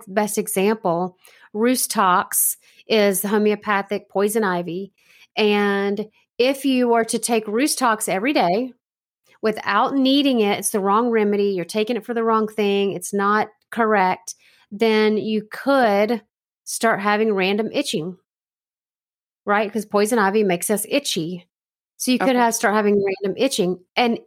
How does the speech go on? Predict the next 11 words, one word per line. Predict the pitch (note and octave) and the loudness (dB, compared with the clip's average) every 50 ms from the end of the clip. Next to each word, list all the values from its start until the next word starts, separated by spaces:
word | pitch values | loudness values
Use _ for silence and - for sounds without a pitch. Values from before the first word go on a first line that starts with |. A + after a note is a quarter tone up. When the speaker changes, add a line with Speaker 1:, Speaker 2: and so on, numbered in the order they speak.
| _ _ _ _ _ | _ _ _ _ _
Speaker 1:
if | B3 C#4+ D4+ E4+ E4 - - | 0 2 2 0 -2 -4 -2
that | - D4 C4 - | 0 0 0 0
were | A#3+ B3 A#3+ | 0 0 0
to | G#3+ G#3 | 0 -2
happen, | - - - D4 D#4 E4+ F4 F4 A3 G3+ G3 G3+ A3+ C4 C#4 C#4 _ - - - _ _ | -6 -4 -2 -2 -2 -2 -2 -2 -2 0 0 0 0 -2 -4 -6 _ -20 -20 -20 _ _
then | - B3 A#3+ | 0 2 2
you | A#3+ A#3+ A#3+ A#3+ A#3+ A#3+ A#3 | 2 2 2 2 2 2 0
stop | - - - - - B3+ A#3 G#3 - - | 0 -2 -4 -2 0 2 2 2 0 0
taking | - C4+ B3+ B3 B3 A#3 | 0 -2 0 0 0 0
the | A3+ A3 | 2 2
remedy | G#3+ A3+ B3+ C#4+ C4+ A3+ F#3+ F3 F#3 G#3 A3+ - | 2 4 4 4 4 2 2 0 -2 -4 -8 -10